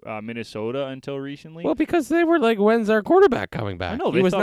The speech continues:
Speaker 2: not supposed to
Speaker 1: Bridgewater
Speaker 2: be there
Speaker 1: I
Speaker 2: all
Speaker 1: know.
Speaker 2: year. And he,
Speaker 1: And
Speaker 2: honestly, he's probably gonna get traded in the offseason.
Speaker 1: Bridge or Keenum?
Speaker 2: Keenum. Teddy Bridgewater's the guy in Minnesota.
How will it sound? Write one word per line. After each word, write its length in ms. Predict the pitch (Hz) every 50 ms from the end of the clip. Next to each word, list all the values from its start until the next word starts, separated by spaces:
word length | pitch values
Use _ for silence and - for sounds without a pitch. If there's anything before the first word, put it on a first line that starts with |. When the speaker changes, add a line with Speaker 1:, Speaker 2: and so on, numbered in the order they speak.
| 214
Speaker 2:
not 40 | 170
supposed 300 | 175 214 208 - 160 147
to 60 | 160
Speaker 1:
Bridgewater 0 |
Speaker 2:
be 220 | 165 143 160 175 214
there 160 | 202 170 120
Speaker 1:
I 60 | - -
Speaker 2:
all 60 | 185
Speaker 1:
know. 120 | 226 165 -
Speaker 2:
year. 260 | 87 82 82 82 - -
And 100 | - 143
he, 40 | 151 160
Speaker 1:
And 180 | 156 151 - - _
Speaker 2:
honestly, 540 | - - 127 160 175 - - 202 233 302 320 - _ _ _ _ _ _ _ _ _ _ _ _
he's 140 | _ - _
probably 320 | _ - 180 202 214 214
gonna 200 | 180 190 190 196
get 160 | 185 190 190 170
traded 340 | - 147 320 320 - 135 104
in 80 | 101
the 80 | 98 95
offseason. 500 | 92 90 - - - 92 90 80 92 - _ _ _ _ _ _ _ _
Speaker 1:
Bridge 280 | - 120 120 156 180 -
or 40 | 123
Keenum? 300 | - - 170 160 117 104 95 _ _ _ _ _ _ _ _ _ _ _ _ _ _
Speaker 2:
Keenum. 280 | - - - 370 311 - _ _ _ _ _ _ _ _ _ _ _ _ _ _ _ _ _ _ _ _ _ _ _ _ _ _ _ _ _
Teddy 180 | - 202 - 339
Bridgewater's 520 | - 220 190 139 139 123 117 101 98 -
the 80 | 95 90
guy 180 | 80 85 82 82
in 80 | 80 80
Minnesota. 500 | 76 78 78 - - - - - -